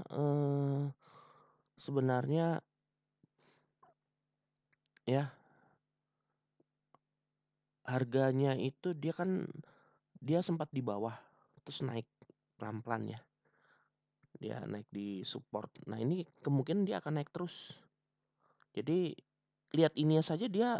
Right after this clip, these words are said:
masa naik ini sebenarnya. Jadi, kita ambil di sini, kemungkinan dia pasti akan naik. Ya, andaikan dia begini pun, dia ini kan drop ke bawah. Jadi, dia masih ada s-,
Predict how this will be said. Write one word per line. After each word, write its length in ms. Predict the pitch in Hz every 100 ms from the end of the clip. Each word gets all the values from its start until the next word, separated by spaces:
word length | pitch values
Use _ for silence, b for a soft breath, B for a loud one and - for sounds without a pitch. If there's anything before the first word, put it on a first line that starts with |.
| - _ _ -
masa 320 | 156 165 160
naik 320 | 170 247 262 185
ini 180 | 185 190
sebenarnya. 480 | 156 156 160 156 - B B B
Jadi, 160 | - 220 -
kita 240 | - -
ambil 260 | 143 139 135
di 80 |
sini, 320 | 135 127 180 247
kemungkinan 420 | 139 - 127 180
dia 80 | 220
pasti 240 | 196 165 -
akan 140 | 156 147
naik. 160 | 147 - _ b b b b b b _
Ya, 320 | - 131 143 - -
andaikan 400 | 113 117 123 123
dia 160 | 117
begini 400 | 110 120 120 120
pun, 320 | - 240 233 214
dia 160 | - 139
ini 80 | 190
kan 260 | 277 262 - - _ _ _ _ -
drop 400 | - 123 131 -
ke 80 |
bawah. 260 | 131 139 139
Jadi, 300 | 123 135 165
dia 80 | 233
masih 240 | 214 175
ada 160 | 156 160
s-, 200 | -